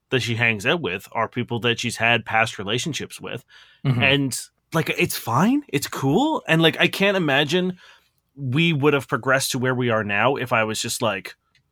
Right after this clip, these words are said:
Speaker 1: "So what did you and him do today? What did you and him do?" Or, like, if I was, like, I don't know, like, checking up or texting every time I knew they were hanging out, like,
Speaker 2: Yeah.
Speaker 1: that
Speaker 2: Or even just, like, if every person they ever hung out with, you were like, "Wait, w-, did you fuck this one? Wait, wait, wait, did you, did you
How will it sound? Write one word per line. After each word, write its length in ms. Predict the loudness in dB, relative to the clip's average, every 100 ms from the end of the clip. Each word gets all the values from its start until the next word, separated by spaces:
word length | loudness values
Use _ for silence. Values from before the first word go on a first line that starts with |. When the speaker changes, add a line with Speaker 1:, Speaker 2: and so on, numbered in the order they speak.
| _
Speaker 1:
"So 160 | 2 6
what 160 | 8
did 140 | 8 4
you 100 | 4
and 80 | 4
him 160 | 4 2
do 160 | 2
today? 340 | 0 -4 -6 -2
What 120 | 2
did 120 | 2 2
you 120 | 0
and 80 | 2
him 180 | 2
do?" 200 | 2 0
Or, 160 | 2 0
like, 160 | 0 2
if 80 | 2
I 60 |
was, 160 | 4 4
like, 220 | 2 0 -8
I 160 | -2
don't 140 | 0 2
know, 60 |
like, 180 | 0 -4
checking 380 | 0 0 0 0
up 180 | 0 0
or 60 | -4
texting 540 | -2 -2 -2 -2 -2
every 160 | -2 -2
time 160 | 0
I 80 | 0
knew 120 | 0
they 100 | 0
were 80 | 0
hanging 260 | 2 0 0
out, 140 | -2
like, 200 | -4 -10 -14 -20 -10
Speaker 2:
Yeah. 200 | -4 -4 0
Speaker 1:
that 280 | 2 4 6
Speaker 2:
Or 140 | 6
even 180 | 8 6
just, 240 | 4 4
like, 260 | 6 4 2 -10 2
if 240 | 4 4
every 340 | 2 6 6 6
person 600 | 6 4 6 4 4 0 _ _ 4
they 180 | 6 6
ever 200 | 6 6
hung 220 | 6 6
out 180 | 4 4
with, 140 | 0
you 80 | 4
were 100 | 6
like, 180 | 6 6
"Wait, 180 | 10 10
w-, 200 | 8 6
did 180 | 4 4
you 60 | 0
fuck 220 | 0 2
this 220 | 2 2
one? 160 | 4 2 0 _ 8
Wait, 160 | 10
wait, 220 | 12 12
wait, 120 | 12 10
did 40 | 8
you, 200 | 4 2 4
did 180 | 6
you 80 | 8